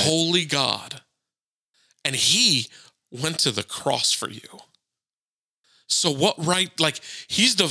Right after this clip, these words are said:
chief person of, who should be offended by you doing something wrong.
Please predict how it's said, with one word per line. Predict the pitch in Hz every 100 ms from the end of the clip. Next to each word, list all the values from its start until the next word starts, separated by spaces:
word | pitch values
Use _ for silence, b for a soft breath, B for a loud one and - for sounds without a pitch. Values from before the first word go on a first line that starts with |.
| -
chief | - - 262 269
person | - 214 - 170
of, | 131 - 147
who | 165
should | - 220 214
be | 214
offended | - 196 175 101 - B B -
by | 127
you | 131 165
doing | 147 160 147
something | 151 135 131
wrong. | 117 113 - -